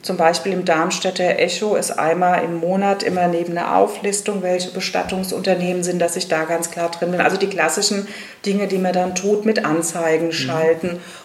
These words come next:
Speaker 1: und natürlich auch, ähm, auf die Institutionen zuzugehen und mich vorzustellen, am Seniorentag, äh, den es damals recht neu gab, einfach einen Infostand zu machen. Also zu gucken, Gesicht zu zeigen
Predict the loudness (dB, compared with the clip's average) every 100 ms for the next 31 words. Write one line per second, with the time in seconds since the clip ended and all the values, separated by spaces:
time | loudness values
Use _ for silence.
0 | -4 2 2 4 0 -2 0 -2 0 0
1 | 2 2 -2 -2 0 2 2 2 0 0
2 | 0 0 0 2 2 0 -4 -6 -6 -4
3 | 2 2 2 0 -4 -4 -6 -6 -4 2
4 | 4 4 0 -4 -4 0 0 0 -2 -2
5 | 0 0 2 0 0 0 2 2 2 0
6 | 0 -4 -6 -10 -4 -2 -2 -6 -10 -14
7 | -14 -2 -2 0 0 0 2 2 2 0
8 | -2 -2 -4 2 2 2 0 0 0 -2
9 | -4 -4 -4 -2 0 0 -2 -2 -2 0
10 | 0 0 0 -2 -2 -2 -2 -2 2 4
11 | 4 4 2 -8 -14 -10 -6 -6 2 4
12 | 4 4 2 -2 -4 -4 -6 -6 -6 -4
13 | 2 4 4 2 -2